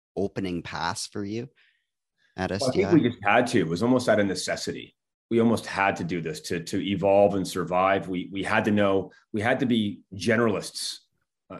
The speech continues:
Speaker 2: in, in almost everything. And I would say I wasn't, wasn't the only one who sort of took on that role. Many of the executives had to get exposure to these various departments. Uh, but, you know, one of the things I loved doing when I was at S D I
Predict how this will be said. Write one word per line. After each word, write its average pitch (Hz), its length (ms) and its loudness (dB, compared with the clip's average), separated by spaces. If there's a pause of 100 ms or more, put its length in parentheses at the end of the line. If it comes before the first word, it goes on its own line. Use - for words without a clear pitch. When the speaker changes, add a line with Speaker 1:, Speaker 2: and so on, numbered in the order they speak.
Speaker 2:
in, 92 240 -6
in 92 160 -6
almost 95 340 -4
everything. 87 400 -2
And 85 80 -2
I 95 40 0
would 95 160 -2
say 92 200 0
I 95 40 4
wasn't, 104 300 0
wasn't 113 260 0
the 101 120 0
only 110 200 2
one 95 220 -4
who 87 160 -8
sort 92 160 -6
of 80 80 -8
took 95 220 -2
on 92 120 0
that 85 160 -2
role. 95 360 0 (280)
Many 107 200 2
of 101 40 0
the 101 100 0
executives 85 540 -4
had 87 180 -2
to 90 60 -4
get 85 120 -4
exposure 87 580 -2
to 82 120 -8
these 85 200 -4
various 82 380 -2
departments. 78 720 -8 (520)
Uh, 80 200 -6
but, 85 200 -4 (200)
you - 100 -10
know, 82 60 -8
one 110 200 2
of 98 80 -2
the 98 80 -4
things 101 260 -4
I 95 60 0
loved 87 320 -2
doing 127 360 2
when 82 100 -6
I 82 40 -6
was 82 120 -10
at 82 80 -4
S 82 140 -6
D 82 160 -6
I 76 320 -6